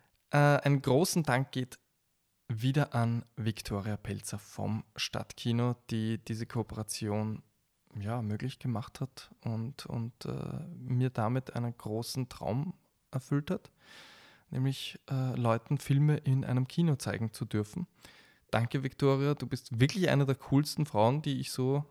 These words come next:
äh, kennenlernen durfte in den letzten Monaten. Ein großer Dank auch an den Held des Abends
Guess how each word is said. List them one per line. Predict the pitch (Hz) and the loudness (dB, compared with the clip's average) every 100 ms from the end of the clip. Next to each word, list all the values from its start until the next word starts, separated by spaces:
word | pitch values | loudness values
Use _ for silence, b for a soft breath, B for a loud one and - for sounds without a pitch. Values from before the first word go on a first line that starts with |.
| - | -6
äh, | 127 123 - | -2 -2 -4
kennenlernen | - 110 131 135 131 139 | 0 2 2 2 2 0
durfte | 139 139 - 233 220 - | -2 -4 -4 -6 -6 -2
in | 120 | 0
den | 123 | 2
letzten | 117 104 - - 143 151 b b b | 0 -4 -6 -2 -2 -4 b b b
Monaten. | - 113 120 123 - 202 B B B B B B B B B B B _ _ | 0 0 0 -2 -6 -6 B B B B B B B B B B B _ _
Ein | - 151 151 | 8 8 8
großer | 143 147 - | 6 6 4
Dank | - 123 135 | 4 4 4
auch | - 143 - - | 4 2 2 2
an | 131 | 4
den | 139 139 | 4 0
Held | - 113 139 - _ | 0 0 0 -2 _
des | 139 117 - | -2 -2 -4
Abends | 98 98 120 202 - - - | -4 -4 0 0 0 -2 -6